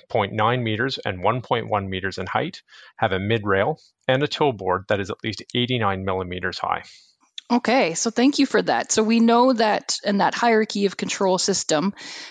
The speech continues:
Speaker 2: trying to eliminate the hazard is the preferred approach, and you mentioned, uh, guardrails being preferred. You also talked about floor coverings. Can you expand on that a bit?
Speaker 1: Yeah. So a significant number of workers who are injured by a fall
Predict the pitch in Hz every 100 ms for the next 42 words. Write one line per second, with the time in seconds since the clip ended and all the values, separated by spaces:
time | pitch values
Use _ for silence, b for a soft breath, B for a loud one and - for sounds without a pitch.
0 | B - 220 220 233 214 196 202 220 226
1 | 208 208 190 185 185 185 175 175 - -
2 | 165 - 180 170 - - 147 143 202 185
3 | 175 180 180 - 175 165 - B B -
4 | 170 175 190 196 175 175 170 165 175 165
5 | - 165 170 139 151 247 - B B B
6 | - 262 349 466 - 240 - 233 220 208
7 | 190 - - - 196 202 202 165 156 165
8 | - 214 - 226 220 202 175 185 208 285
9 | 302 - _ _ _ _ 139 156 104 -
10 | B B B B B - 143 143 147 175
11 | 190 190 196 - 135 117 107 107 104 110
12 | - 107 110 127 127 127 113 101 95 104
13 | 87 90